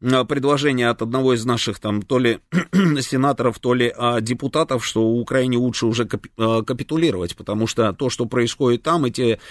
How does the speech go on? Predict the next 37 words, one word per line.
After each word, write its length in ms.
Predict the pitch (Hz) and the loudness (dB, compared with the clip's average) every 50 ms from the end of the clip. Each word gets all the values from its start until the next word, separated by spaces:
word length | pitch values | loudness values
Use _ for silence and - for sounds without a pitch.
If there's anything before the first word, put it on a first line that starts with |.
| - - - | -20 -6 -2
решения, 420 | 135 143 131 - 160 143 131 123 | 0 2 2 2 2 0 0 -2
которые 420 | - - 117 - 127 113 110 113 117 | -4 -4 -2 -2 0 0 2 2 2
они 160 | 120 127 123 | 0 -2 -2
принимают, 520 | - 135 139 135 147 160 185 185 156 117 | -2 -2 0 0 2 2 2 2 2 0
говорит 320 | 107 127 131 135 131 - 139 | 0 0 2 2 2 0 -4
о 60 | 127 | -4
том, 160 | - 156 151 | -2 -4 -4
что 160 | - - 131 | -2 -2 -2
у 80 | 127 127 | -2 0
них 180 | 139 143 127 | 0 -2 0
совсем 360 | - - 135 - - 160 151 127 | 0 -2 0 2 2 0 0 2
полная 380 | - 160 160 156 147 139 131 | 2 2 2 4 2 0 0
катастрофа. 600 | - - 123 - 147 - - 139 123 98 - 85 87 | -2 -2 -2 -2 -2 -2 0 0 -2 -2 0 -2 -2
Ну, 140 | 120 165 | -2 0
действительно 560 | 190 185 220 208 - 262 240 185 208 175 170 - | 0 0 -2 0 0 -2 0 2 2 2 2 2
так. 200 | 139 110 90 - | 0 -2 -2 -2
Вот 100 | 143 156 | -4 -2
смотрите. 540 | - 175 180 170 170 143 107 - 76 62 - - _ _ _ _ _ _ _ _ _ _ _ _ _ _ _ _ _ _ _ _ - - - - - - - - - _ _ | 0 0 2 2 2 0 0 -2 -6 -12 -14 -18 _ _ _ _ _ _ _ _ _ _ _ _ _ _ _ _ _ _ _ _ -20 -20 -20 -20 -20 -20 -20 -20 -20 _ _
Значит, 340 | 123 139 143 - - 120 - | 0 0 0 0 0 -2 2
вот, 220 | 135 139 123 - | 2 2 2 2
Рустем 400 | 139 147 135 - - 190 185 175 | 0 0 0 2 0 0 2 2
Умеров 420 | 170 170 175 165 127 101 90 - | 2 2 2 2 2 0 -2 -4
его 200 | - 101 98 95 | -6 -4 -4 -2
зовут, 340 | 95 98 95 92 76 76 82 | -2 -2 -2 -2 -2 -4 -4
да, 160 | 90 95 76 | -4 -4 -4
ну 120 | 82 104 127 | -2 -6 -6
хорошо. 400 | - - 120 117 - - - - - - - - - - - | -4 -2 -4 -4 -4 -6 -10 -12 -10 -10 -10 -10 -10 -6 -2
Значит, 400 | 131 151 147 - 175 170 - - - | 0 0 2 2 0 0 -2 -6 -2
а, 380 | 151 156 156 151 151 143 139 127 | 0 2 4 4 4 2 0 -4
значит, 520 | 113 135 143 143 151 151 - - 160 143 | -6 -6 -4 -4 -2 -2 -2 -4 -4 -4
смотрите, 440 | - 170 190 190 185 220 226 180 185 | -2 0 0 0 0 -2 -2 0 -2
что 260 | - - - 175 175 | -2 0 2 2 2
они 200 | 175 160 156 151 | 4 2 2 0
делают. 560 | 143 131 131 120 98 90 80 69 - - - _ _ _ - | 2 2 2 2 2 0 -2 -4 -8 -12 -16 _ _ _ -2
<clears throat> 160 | 170 165 - - 185 202 170 127 92 76 73 - _ _ - - - - - - - | -2 -2 2 2 4 4 4 2 0 -4 -10 -16 _ _ -20 -18 -18 -18 -18 -4 0
Во-первых, 420 | 110 139 139 240 269 277 226 - | 0 0 4 4 2 2 2 0
пошла, 540 | _ 196 175 - - 208 220 214 214 208 | _ 0 0 2 2 2 4 4 2 0